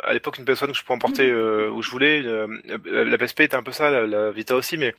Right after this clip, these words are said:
Speaker 1: la Switch est encore plus agréable pour ça, et j'adore pouvoir me, me faire un R P G tranquillou en, en mettant devant ma télé, après en me foutant sur mon canapé tranquillement, en continuant ma partie, et, euh, avec en plus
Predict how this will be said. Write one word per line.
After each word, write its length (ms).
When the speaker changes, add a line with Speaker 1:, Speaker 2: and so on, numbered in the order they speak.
Speaker 1:
la 160
Switch 300
est 60
encore 300
plus 220
agréable 240
pour 160
ça, 140
et 60
j'adore 280
pouvoir 200
me, 160
me 320
faire 220
un 40
R 80
P 120
G 80
tranquillou 420
en, 240
en 60
mettant 140
devant 100
ma 80
télé, 240
après 220
en 80
me 60
foutant 160
sur 120
mon 80
canapé 240
tranquillement, 400
en 20
continuant 280
ma 100
partie, 340
et, 200
euh, 320
avec 220
en 80
plus 400